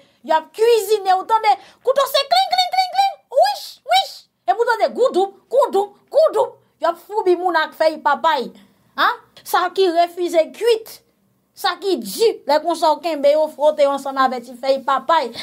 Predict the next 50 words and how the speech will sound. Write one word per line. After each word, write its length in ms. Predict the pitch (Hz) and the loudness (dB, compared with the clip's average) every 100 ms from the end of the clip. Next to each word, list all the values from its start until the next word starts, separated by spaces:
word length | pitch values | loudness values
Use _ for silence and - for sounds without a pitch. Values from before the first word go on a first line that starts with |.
| - - | -10 -2
Lapolis, 440 | 370 453 480 539 | 0 2 0 2
silvouplè, 480 | - 466 453 440 381 381 | 2 2 2 0 0 0
nan 120 | 370 | -4
jou 160 | 427 | -2
k 80 | 415 | -2
ap 120 | 381 370 | -2 -4
vini 180 | 381 | -4
yo. 120 | 359 339 | -2 0
Lè 100 | 330 | -2
w 60 | |
mèt 120 | 339 339 | -2 -4
achte 240 | - 302 277 | -4 -14 -14
ti 80 | |
pi 120 | 311 311 | -8 -2
kabonat, 520 | 294 294 311 302 240 | 0 0 0 -2 -2
ou 80 | 269 | -2
konprann, 320 | 370 440 440 _ - - - | 0 0 -4 _ -20 -20 0
mete 320 | 330 330 359 | 0 2 0
nan 160 | 339 320 | 0 -4
ti 100 | 339 | -8
fèy 240 | - 302 311 | -2 -2 0
papa 320 | 285 285 277 | 0 2 4
y 60 | 285 | 2
la, 120 | 269 | 0
foubi 440 | - 453 330 311 254 | 0 0 2 0 -2
yo 60 | - | -10
a. 60 | _ - | _ -4
E 240 | 302 370 | 0 0
moun 220 | 403 392 | -2 -6
sa 160 | - 349 | -2 -2
yo 60 | 339 | 0
bay 160 | 330 320 | -2 -4
twòp 300 | - 330 330 | -2 -2 0
pwoblèm 320 | 349 311 294 285 | 0 0 -2 -2
nan 120 | 285 277 | -2 0
peyi 280 | 277 269 | 0 2
a. 80 | 320 311 - - | -2 -4 -14 -6
Lè 100 | 302 | -2
w 140 | 330 262 | -2 -4
jwenn 220 | 302 294 | -4 -2
yo, 80 | 294 | 0
fè 140 | 294 262 | 0 -2
w 100 | 208 | -2
byen 240 | 359 453 349 | 0 0 0
sable 460 | - 349 254 269 | 0 0 2 4
yo, 140 | 294 302 - - | 4 2 -6 -6
byen 320 | 269 427 466 453 | -2 0 0 2
foubi 380 | 453 427 349 339 | 0 2 0 2
yo, 80 | |
epi 300 | 311 240 339 | 0 0 -6